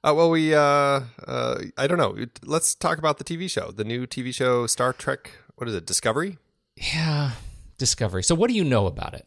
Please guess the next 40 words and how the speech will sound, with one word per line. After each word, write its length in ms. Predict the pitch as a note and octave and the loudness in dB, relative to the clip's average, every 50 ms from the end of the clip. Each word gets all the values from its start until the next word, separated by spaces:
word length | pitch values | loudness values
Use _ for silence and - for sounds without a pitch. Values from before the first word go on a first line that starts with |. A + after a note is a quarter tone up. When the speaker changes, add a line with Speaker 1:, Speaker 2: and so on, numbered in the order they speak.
| _ - - | _ -16 -8
Speaker 2:
What 140 | C#3 C3+ D3+ | -4 -2 -2
do 60 | D#3 | -2
you, 200 | C#3 B2+ A#2 G#2 - | -2 -4 -4 -2 0
what 100 | D#3 E3+ | 0 2
do 60 | E3+ | 2
you 80 | C#3 | 0
think 340 | - - - B2+ A#2 - - | -2 0 -2 -4 -4 -4 -6
you 80 | G#2+ F#2+ | -10 -10
know? 320 | F2+ D#2+ D#2+ - - - _ _ _ _ _ _ _ _ _ _ _ _ _ _ _ _ _ _ - | -10 -10 -12 -16 -20 -20 _ _ _ _ _ _ _ _ _ _ _ _ _ _ _ _ _ _ -2
Speaker 1:
Uh, 140 | D3 D#3 - - | 0 0 0 2
I, 220 | D#3 E3 F3 - - - _ _ _ - | 2 2 2 2 0 -4 _ _ _ 0
I've 160 | D#3 D3 B2+ | 2 2 2
seen 180 | - G#3+ A3 | 2 0 0
the 60 | G#3+ - | 0 -2
trailer. 600 | - - D#3 B2+ A2 F#2 E2 - - F#2 - - _ _ _ - | 0 4 6 6 6 4 2 -2 -10 -14 -18 -20 _ _ _ -6
I 100 | B2 A2 | -6 -6
think 240 | - - F3 E3+ - | -2 -2 -4 0 2
that's 200 | C#3+ B2 A2+ - | 2 2 2 0
about 420 | A#2 G#2 G2 G#2+ G#2+ A2 A2+ A2 - | -2 0 2 6 6 8 8 6 4
all 260 | A2+ G#2+ G2+ G2 F#2 | 4 4 4 4 4
I 120 | F2+ F2+ F#2 | 2 0 0
know. 400 | F2+ F2 D#2+ D2 - - - - _ _ _ - | -2 -4 -6 -6 -10 -14 -20 -20 _ _ _ -12
Uh, 360 | - F#2 F2 E2+ E2 E2 E2+ - | -8 -6 -4 -4 -4 -6 -6 -6
is, 480 | - F#2+ F2+ F2 E2+ D#2+ - - - - | -6 -4 -4 -4 -2 -2 -4 -4 -4 -4
is 220 | G#2 F2+ E2+ F2+ | -6 -6 -4 -2
what 220 | F#2+ G2 G2 - | 0 0 0 0
was 120 | G#2 G2 F#2 | -2 -6 -6
in 100 | F#2+ F#2 | -4 -6
the 60 | E2+ | -6
trailer. 680 | - - F#2+ F#2 F2+ F2 F2+ F2 - - - - - - | -6 -4 -2 -2 -2 -2 -4 -8 -10 -12 -14 -18 -18 -12
Um, 500 | - F#2+ F2 E2+ E2+ E2+ E2 E2 E2 E2 - _ _ _ _ - | -8 -6 -6 -6 -6 -6 -8 -10 -12 -14 -18 _ _ _ _ -4
I 160 | G#2 G#2 G#2+ | -2 0 2
know 240 | A2+ A#2 A#2 A#2+ A#2 | 4 6 6 6 6
it's 180 | A2+ - - | 6 2 0
kind 240 | - - B2 A#2 A2 | 0 0 0 2 2
of 100 | G#2+ F#2+ | 2 2
a, 520 | G2+ F#2+ F#2 F2+ F2+ - - G2+ G2+ G2 - | 2 2 2 2 0 -2 -2 -6 -6 -6 -6
a 80 | - G#2 | -6 -4
story 360 | - - - C3+ C3 A#2+ G#2+ | -2 0 2 2 4 4 4
about 520 | G2+ F#2+ G2 F#2+ F#2 F#2 - - - - | 2 2 0 0 0 -2 -2 -4 -8 -12